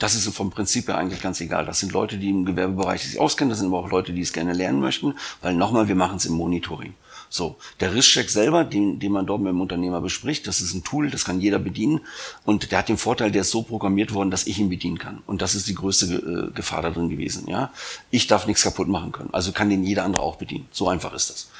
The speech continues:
So, und das kann jeder, das kann jeder. Und der Rest wird im Monitoring gemacht. Das heißt, wenn dort aus diesem Risk-Check Sachen rauskommen, wo man keine Ahnung von hat,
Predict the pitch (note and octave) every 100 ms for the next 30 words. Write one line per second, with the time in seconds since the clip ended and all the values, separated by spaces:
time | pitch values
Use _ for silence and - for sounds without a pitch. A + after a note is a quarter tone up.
0 | - - - E2+ F2 - - F#2 - C#3+
1 | A#2+ A#2 - - - - A2 F#2+ D#2+ -
2 | _ - - - - - A2 G2 - G2+
3 | F#2+ - F2 A#2+ D#3+ G3+ A2+ F#2 E2+ E2+
4 | E2 G#2+ A2+ A2 - G2 A2 A#2 A#2 -
5 | - - A2 - G#2+ G#2 B2+ A2 - A2
6 | A#2+ G2+ A2+ - B2 A2 G#2+ G#2+ - G#2+
7 | F#2+ G2+ B2 D3 D#3+